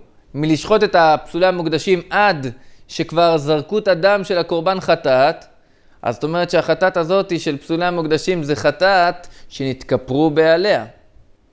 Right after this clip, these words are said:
מה זה חטאת שנתכפרו בעליה? קורבן חטאת שבעלי החטאת כבר התכפרו בקורבן חטאת אחר. אז היא אסורה בהנאה.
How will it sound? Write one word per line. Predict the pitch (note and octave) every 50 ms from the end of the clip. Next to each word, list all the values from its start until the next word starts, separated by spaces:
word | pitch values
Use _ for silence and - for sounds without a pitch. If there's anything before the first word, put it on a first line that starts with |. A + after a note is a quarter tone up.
| _ _ _ _ _ -
מה | G#2+ B2+
זה | C#3+ D#3
חטאת | - D#3 C#3 - D3 -
שנתכפרו | D#3 C#3+ C3+ - - C3 - C#3+ D3 C3+
בעליה? | C#3 B2+ A#2 A2 G#2+ A2 A2+ A#2+ - - - - - - -
קורבן | - B2 A#2+ C#3+ D#3+ E3
חטאת | D#3 - F3 A#3 - A3 A3+ G#3 G3 G3 G3 G3 - - - _ _ - - - _ _ _ _
שבעלי | - - D3+ C#3+ B2+ B2 C3 C#3 C3+ C3+ C3+ D3+ F3+ G3+
החטאת | G3+ F#3 - F#3+ F3+ - A#3 A#3 -
כבר | - D#3+ E3
התכפרו | D#3+ D#3 - F3 D3+ - F#3 G3+
בקורבן | F#3+ E3+ D#3 D#3+ D3 C#3 E3 E3 D#3
חטאת | - E3+ - F#3 F3 - F3
אחר. | D3 - G3+ G#3+ G3+ D3+ A#2 - - - - - _ _ - - - _ - - - - - - - - - - - - -
אז | - C#3+ C#3+ C#3
היא | D3+ C#3+
אסורה | C#3 - - D3 C#3+ E3 F3+
בהנאה. | E3 D#3+ C#3 B2 A#2 A2+ A2 G2